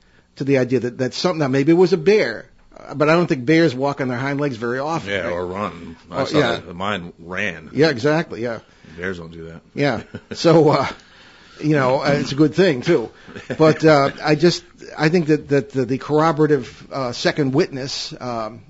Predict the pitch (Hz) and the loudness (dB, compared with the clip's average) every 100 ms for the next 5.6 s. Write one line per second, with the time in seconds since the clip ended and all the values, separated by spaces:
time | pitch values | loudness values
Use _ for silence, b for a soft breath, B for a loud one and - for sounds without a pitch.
0 | - 202 - 170 143 135 131 123 110 107 | 0 2 4 2 2 0 -2 -2 -4 -6
1 | 123 131 120 131 131 - 123 117 110 - | -6 -8 -4 -2 -2 -4 -6 -6 -8 -4
2 | 160 135 104 98 107 110 - B B - | -2 -2 -6 -8 -8 -10 -14 B B -12
3 | 113 110 107 107 120 117 117 - 117 120 | -8 -6 -6 -4 -4 -4 -6 -8 -10 -6
4 | 120 110 131 117 101 95 113 131 143 147 | -6 -4 -4 -4 -6 -6 -4 -4 -4 -4
5 | 139 147 156 147 147 | -4 -2 -2 0 0